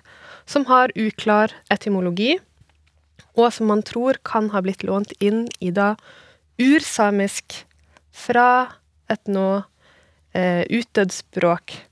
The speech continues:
som eksisterte før de samiske språkene. Eh, og i for eksempel en del nordsamiske navn på fjell som slutter på ir, så er det en forsker,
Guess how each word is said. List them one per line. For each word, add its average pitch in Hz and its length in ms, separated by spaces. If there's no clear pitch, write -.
som - 160
eksisterte 175 440
før 185 320
de 185 80
samiske - 400
språkene. - 360
Eh, 240 280
og 240 200
i 240 400
for - 140
eksempel 233 460
en 220 100
del 220 240
nordsamiske 214 960
navn 214 420
på 214 160
fjell 294 500
som - 140
slutter 208 300
på 202 200
ir, 247 360
så - 120
er 269 40
det 262 100
en 240 80
forsker, 202 520